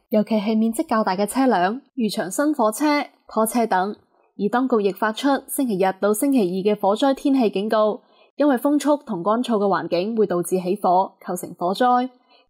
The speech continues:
受影響嘅地區包括北灣嘅山區同山谷、東灣嘅山區、山谷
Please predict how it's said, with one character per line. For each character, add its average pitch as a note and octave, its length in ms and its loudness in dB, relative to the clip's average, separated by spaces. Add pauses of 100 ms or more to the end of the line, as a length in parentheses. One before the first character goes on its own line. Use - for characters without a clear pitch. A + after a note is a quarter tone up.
受 B3 140 0
影 A#3+ 180 0
響 C4 140 0
嘅 B3+ 80 2
地 A#3 180 2
區 D4+ 320 2
包 B3 140 0
括 A#3 140 -2
北 - 140 -4
灣 A3 240 0
嘅 G3 120 0
山 A#3+ 240 -2
區 B3 180 0
同 - 160 -8
山 G#3+ 220 -4
谷、 A#3 80 2 (500)
東 G#3 120 -4
灣 A3 200 0
嘅 F#3+ 120 0
山 A3+ 280 -2
區、 A#3+ 300 2
山 A#3+ 300 -4
谷 A#3+ 240 0